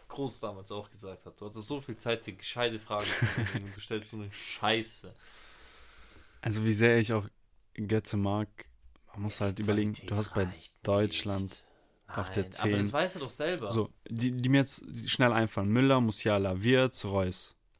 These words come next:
Speaker 2: Alle
Speaker 1: Das
Speaker 2: vier sind
Speaker 1: war's.
Speaker 2: schon mal stärker.
Speaker 1: Ja, das war's. Du brauchst gar nicht, du brauchst gar nicht mehr an ihn denken. Gut, Reus halber Invalid, der kann ausfallen,
Speaker 2: Also,
Speaker 1: aber danach
Speaker 2: ja,
Speaker 1: hast du noch
Speaker 2: Reus
Speaker 1: drei
Speaker 2: wird
Speaker 1: andere.
Speaker 2: wahrscheinlich zur W M wieder typisch fehlen, <laughs> wie man's kennt, aber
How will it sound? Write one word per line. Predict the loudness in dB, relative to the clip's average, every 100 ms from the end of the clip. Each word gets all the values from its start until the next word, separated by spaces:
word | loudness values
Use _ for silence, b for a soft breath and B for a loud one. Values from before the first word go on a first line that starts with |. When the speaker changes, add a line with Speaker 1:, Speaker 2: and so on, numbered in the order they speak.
| _ _ _
Speaker 2:
Alle | 2 2
Speaker 1:
Das | 4
Speaker 2:
vier | 2
sind | 2
Speaker 1:
war's. | 2
Speaker 2:
schon | 0
mal |
stärker. | 0 -4 -4 -8
Speaker 1:
Ja, | -10
das | -14 -12
war's. | -10 -10
Du | -10
brauchst | -12 -8
gar | -8
nicht, | -8
du | -10
brauchst | -4 -2 -2
gar | -8
nicht | -6
mehr | -6
an |
ihn | -4
denken. | -4 -6 -10
Gut, | -6 -2
Reus | -2 -2
halber | -4 -4
Invalid, | -4 -6 -8 -6
der | -6
kann | -4 -6
ausfallen, | -6 -6 -6 0
Speaker 2:
Also, | 4 4
Speaker 1:
aber | 4
danach | 6
Speaker 2:
ja, | 8
Speaker 1:
hast | 8
du | 6
noch | 6
Speaker 2:
Reus | 8
Speaker 1:
drei | 8
Speaker 2:
wird |
Speaker 1:
andere. | 4
Speaker 2:
wahrscheinlich | 4 6 4
zur | 4 4
W |
M | 4 4
wieder | 6 6 4
typisch | 2 -2 -2
fehlen, | 4 4 4 0 -6 -2
<laughs> | -2 2
wie | 4
man's | 6 4 4
kennt, | 2 4
aber | 6 6 6